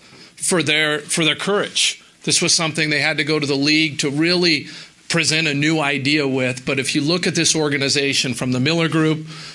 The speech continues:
to Steve Starks to Dennis to Quinn to all the players, it's a unique place. There's nowhere like it, and no matter what industry you're in, this is a top flight organization.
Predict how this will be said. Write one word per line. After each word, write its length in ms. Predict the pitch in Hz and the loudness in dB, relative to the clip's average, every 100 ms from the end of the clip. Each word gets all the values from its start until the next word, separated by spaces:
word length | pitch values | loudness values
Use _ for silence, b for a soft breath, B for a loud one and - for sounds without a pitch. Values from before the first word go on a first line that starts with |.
| B | B
to 120 | - | 0
Steve 360 | 139 - 160 139 | 2 2 2 2
Starks 760 | - 156 151 147 147 - - B B B B - | 0 2 0 0 0 0 0 B B B B -2
to 320 | - 143 127 | 2 2 0
Dennis 720 | 117 117 160 170 165 - - 147 | 0 0 2 2 0 2 2 0
to 400 | 147 135 127 120 - | 0 2 0 -2 -4
Quinn 640 | 160 175 170 160 156 B B - | -2 0 2 0 -2 B B -4
to 160 | - 147 | 0 2
all 220 | 156 170 | 2 2
the 120 | 156 | 0
players, 440 | 143 160 151 151 170 | 0 2 2 2 2
it's 160 | 160 | 0
a 40 | 165 | 0
unique 360 | 139 127 120 | 0 0 0
place. 420 | 131 107 - - | -2 0 0 0
There's 260 | - 156 135 | 0 0 2
nowhere 360 | 156 156 147 135 | 2 2 0 0
like 340 | 131 127 131 | 0 -2 -2
it, 220 | 123 127 | -2 -2
and 340 | 135 127 123 113 B B | -2 -2 -2 -6 B B
no 120 | 147 | -2
matter 240 | 151 156 151 | 0 2 2
what 180 | 156 165 | 2 0
industry 460 | 156 147 - 139 | 0 0 0 0
you're 180 | 139 131 | 0 0
in, 300 | 135 123 120 | -2 -2 0
this 260 | 143 147 151 | 2 2 2
is 160 | 139 | 0
a 80 | 123 | -2
top 540 | - - - 139 135 - | -4 -6 -2 -2 -2 -6
flight 600 | - - - 131 123 - | -10 -4 0 0 -2 -4
organization. 880 | 131 123 117 123 123 110 107 127 | -4 -2 -2 -2 -2 0 0 0